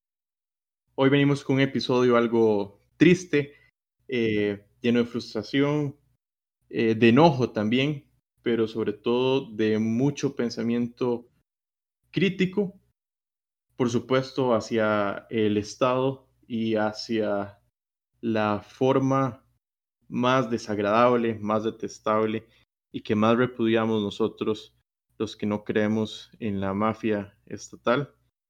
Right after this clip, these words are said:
y es la de la violencia, y en concreto la violencia policial, la que ejercen las fuerzas de,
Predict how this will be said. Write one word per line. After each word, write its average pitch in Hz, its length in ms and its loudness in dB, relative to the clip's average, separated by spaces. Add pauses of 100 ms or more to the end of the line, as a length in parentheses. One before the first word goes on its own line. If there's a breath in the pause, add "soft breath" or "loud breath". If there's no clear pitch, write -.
(140)
y 123 80 2
es 120 60 4
la 120 300 4
de 117 60 4
la 107 120 4
violencia, 107 540 -2 (140)
y 107 160 -10
en 101 80 -10
concreto 107 540 -6
la 104 360 -4 (800)
violencia 107 840 0 (1400)
policial, 143 760 2
la 107 120 -14
que - 120 -12
ejercen 107 460 -6
las 101 240 -10
fuerzas 101 440 -8
de, 98 280 -8